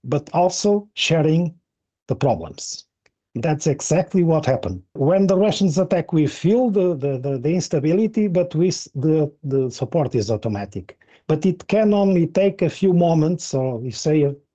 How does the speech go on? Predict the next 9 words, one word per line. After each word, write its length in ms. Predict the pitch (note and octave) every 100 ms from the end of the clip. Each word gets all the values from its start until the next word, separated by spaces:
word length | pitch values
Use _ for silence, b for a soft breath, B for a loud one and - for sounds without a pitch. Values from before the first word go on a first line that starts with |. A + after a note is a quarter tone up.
| -
a 60 |
few 160 | - E3+
minutes 440 | E3 F3+ F#3 F3 D#3
and 120 | D3+
a 60 |
few 240 | D3 D3+ C#3
hours. 420 | C3 G#2+ F2 - -
After 320 | G3 - D#3+
that, 400 | B2 D#3+ G3+ -